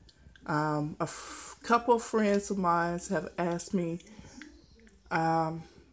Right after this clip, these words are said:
to do some challenges because they are wanting to go or see how they could save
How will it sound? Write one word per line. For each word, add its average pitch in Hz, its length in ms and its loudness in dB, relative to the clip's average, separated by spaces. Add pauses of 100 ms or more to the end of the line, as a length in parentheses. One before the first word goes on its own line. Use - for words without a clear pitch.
(220)
to 226 100 0
do 214 160 8
some 202 180 0
challenges 170 720 0
because 160 520 0
they 160 280 4
are 156 100 2
wanting 156 320 -4
to - 260 -8
go 151 400 2 (600)
or 156 180 2
see 208 340 4
how 165 580 6 (120)
they 165 180 6
could 165 280 -6
save 170 680 2